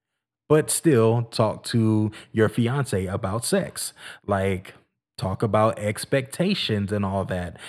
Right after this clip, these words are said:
Um, if you're single, again, be very careful, 'cause I, I, like, if you're not married, I don't want you to be triggered by this, and I don't want you to be finding just any Joe Schmo, like, "Hey, let's talk about sex."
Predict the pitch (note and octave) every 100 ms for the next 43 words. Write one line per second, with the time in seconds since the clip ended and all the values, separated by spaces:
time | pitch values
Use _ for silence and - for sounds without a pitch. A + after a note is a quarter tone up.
0 | - - G#2 G2 F#2 A2 B2 D3 D#3 -
1 | A#3 F3+ F#2+ F2 - _ _ _ _ _
2 | _ _ _ _ _ _ _ _ _ -
3 | A2+ C#3 B2 F2 - A#2 G#2+ F#2+ F#2+ G#2
4 | A#2 D3+ F#3+ A#3+ - G2 F2+ A2 G#2 A2+
5 | A2+ A#2+ A#2+ - - - A2+ G2 A#2+ C#3
6 | C3 D3+ B2+ A#2+ A2+ G2+ G#2 A#2 A2+ G#2+
7 | A2+ G2+ G2+ - A#2+ G#2+ G2 F#2+ F2+ -
8 | - - - F#2 G2 F2+ F#2 - G2 G2+
9 | G#2 G2+ G2+ G#2+ G2 G2 G#2+ G2+ G2 F#2+
10 | - G#2 G2+ G#2 G2+ - A2 G#2 F#2+ F#2+
11 | F#3+ E3+ E3 D#3 C#3 B2+ B2+ A#2+ D3 G2+
12 | -